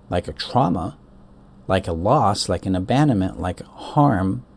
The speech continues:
or, or a profound hurt, it creates a reference point.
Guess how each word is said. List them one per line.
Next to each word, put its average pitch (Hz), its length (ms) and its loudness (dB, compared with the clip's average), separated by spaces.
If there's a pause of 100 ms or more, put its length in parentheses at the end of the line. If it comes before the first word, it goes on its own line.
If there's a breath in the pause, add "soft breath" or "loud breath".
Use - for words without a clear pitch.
(320)
or, 87 380 0
or 95 140 0
a 90 40 -2
profound 113 520 -2
hurt, - 480 0 (520 loud breath)
it - 220 2
creates 90 540 0
a 123 120 0
reference 135 640 0
point. - 520 -14